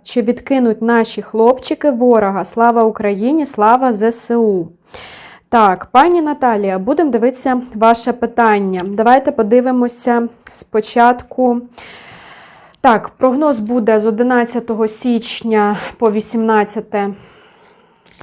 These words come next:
дев'ятнадцяте січня, тобто на тиждень.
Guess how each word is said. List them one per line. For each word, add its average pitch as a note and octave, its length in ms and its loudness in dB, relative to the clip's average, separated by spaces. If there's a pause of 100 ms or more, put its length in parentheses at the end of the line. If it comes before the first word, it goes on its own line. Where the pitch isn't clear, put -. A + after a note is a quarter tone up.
(320)
дев'ятнадцяте A3 840 0
січня, C4+ 520 -6
тобто A#3+ 260 -4
на G3+ 120 -4
тиждень. G3+ 560 -4